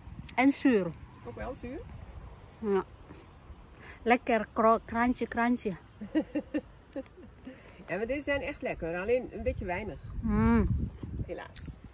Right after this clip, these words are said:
Speaker 1: Itu sisanya burung ya. Kita terlambat ambil. Hmm.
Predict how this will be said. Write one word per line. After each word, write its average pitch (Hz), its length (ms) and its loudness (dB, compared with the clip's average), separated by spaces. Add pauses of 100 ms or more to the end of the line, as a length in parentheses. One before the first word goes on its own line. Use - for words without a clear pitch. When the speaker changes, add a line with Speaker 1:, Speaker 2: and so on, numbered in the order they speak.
(200)
Speaker 1:
Itu 277 220 6
sisanya 285 480 10
burung 294 400 10
ya. 233 240 6
Kita 294 240 0
terlambat 254 480 4
ambil. 311 480 6 (880)
Hmm. 220 240 0